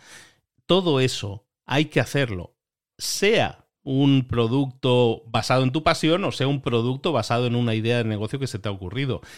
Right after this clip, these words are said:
Siempre partamos de la base de que la forma de desarrollarlo válida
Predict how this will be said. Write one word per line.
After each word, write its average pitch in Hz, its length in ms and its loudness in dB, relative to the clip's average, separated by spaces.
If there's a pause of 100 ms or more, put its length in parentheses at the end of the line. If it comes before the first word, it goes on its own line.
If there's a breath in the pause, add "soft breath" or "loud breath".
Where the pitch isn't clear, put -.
(140 loud breath)
Siempre 175 680 -2 (160)
partamos 110 580 0
de 101 80 -4
la 87 120 -4
base 139 280 -4
de 110 140 -4
que 117 100 -2
la 98 220 -4
forma 147 520 2
de 98 180 -2
desarrollarlo 92 800 -4
válida 151 600 -2